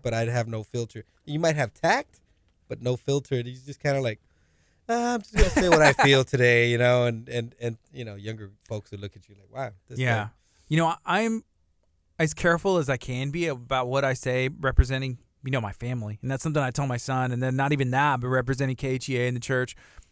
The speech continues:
Speaker 2: It's different, you know, than even how I thought, I'll say five years ago.
Speaker 1: Right.
Speaker 2: You know, as you, it's, it's interesting how different phases of your life,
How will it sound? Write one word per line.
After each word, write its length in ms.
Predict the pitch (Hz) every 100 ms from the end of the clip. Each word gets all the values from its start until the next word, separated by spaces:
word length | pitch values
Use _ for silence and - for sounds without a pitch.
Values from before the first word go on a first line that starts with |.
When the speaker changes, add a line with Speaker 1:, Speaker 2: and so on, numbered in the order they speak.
| _ -
Speaker 2:
It's 140 | 151 -
different, 360 | 240 180 127 -
you 160 | 156
know, 140 | 151 147
than 320 | 143 143 147 _ _ -
even 220 | 180 170
how 160 | 170 160
I 100 | 147
thought, 360 | 151 143 143 -
I'll 180 | 127
say 140 | 139 151
five 280 | - 135 139
years 180 | 202
ago. 240 | 143 104 -
Speaker 1:
Right. 300 | 123 110 160 - - _ -
Speaker 2:
You 100 | 151
know, 200 | 147 139 139
as 240 | 160 156 143
you, 180 | 156 - -
it's, 180 | 180 156
it's 180 | 233 185
interesting 340 | 247 247 269
how 120 | 208 170
different 300 | 175 196 156
phases 300 | 156 156 147
of 100 | 135
your 100 | 139
life, 400 | 123 127 131